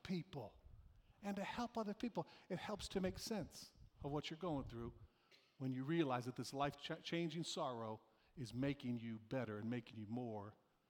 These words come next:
like Christ. How many still with me? Let me hear an amen. Bruce, if you go to the keyboard. Number, number six. Here's the good news. And this is, I know, this is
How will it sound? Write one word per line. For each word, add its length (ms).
like 220
Christ. 200
How 80
many 100
still 200
with 200
me? 80
Let 120
me 40
hear 160
an 60
amen. 400
Bruce, 200
if 80
you 80
go 120
to 80
the 60
keyboard. 420
Number, 260
number 180
six. 460
Here's 200
the 120
good 200
news. 280
And 120
this 180
is, 100
I 120
know, 160
this 180
is 160